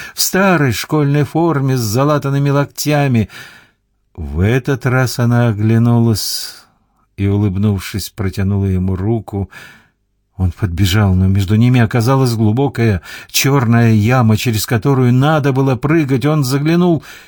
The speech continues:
глубоко. Сорвавшийся из-под его ноги камешек долго падал вниз, и у Сашки закружилась от страха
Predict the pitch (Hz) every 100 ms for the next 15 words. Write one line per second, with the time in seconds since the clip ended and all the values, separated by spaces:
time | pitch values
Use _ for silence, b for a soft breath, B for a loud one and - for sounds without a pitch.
0 | B 87 92 107 143 220 - - 269 226
1 | 82 - B B B - - 123 123 120
2 | 120 98 - 104 87 - 104 90 110 98
3 | 101 107 107 107 107 - 107 104 - 107
4 | 95 123 151 147 110 120 107 123 117 117
5 | 110 117 170 160 139 - B B B B
6 | B 113 104 - 117 - 104 92 - 104
7 | 92 113 95 - 98 - - 113 98 107
8 | - 101 87